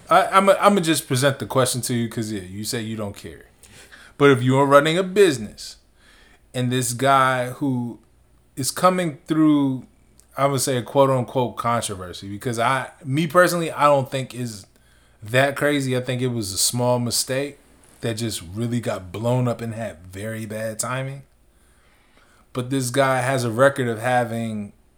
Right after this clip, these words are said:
arguably the best selling shoes, best selling basketball shoes. Like, they can rival with the best of them. They probably outsold Curry's, sold more than LeBron's.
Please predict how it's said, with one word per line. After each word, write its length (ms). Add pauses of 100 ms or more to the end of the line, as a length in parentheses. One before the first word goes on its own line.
(180)
arguably 600
the 100
best 460
selling 440
shoes, 840 (520)
best 280
selling 260
basketball 800
shoes. 480
Like, 180
they 120
can 300 (180)
rival 500
with 180 (100)
the 200
best 340
of 160
them. 240
They 80
probably 420
outsold 680
Curry's, 560 (1400)
sold 440
more 240
than 160
LeBron's. 840